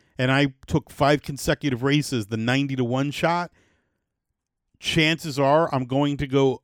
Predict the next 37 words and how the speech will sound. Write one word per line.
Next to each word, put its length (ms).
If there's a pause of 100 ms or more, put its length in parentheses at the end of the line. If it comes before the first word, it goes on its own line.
(100)
oh 560 (240)
for 220
five. 880 (1500)
And 120
then 120
what 120
are 40
you 100
gonna 140
say? 160
"Oh, 200
your 180
picks 300
are 100
oh 100
for 140
five." 240
Well, 140
I'm 100
taking 640
ninety 800 (400)
to 140
one 460
shots. 800 (1300)
If 120
I 100
was 140
taking 440
even 380
money 380
shots 720 (280)
and 220
lost 320
five 260
in 100
a 40
row, 400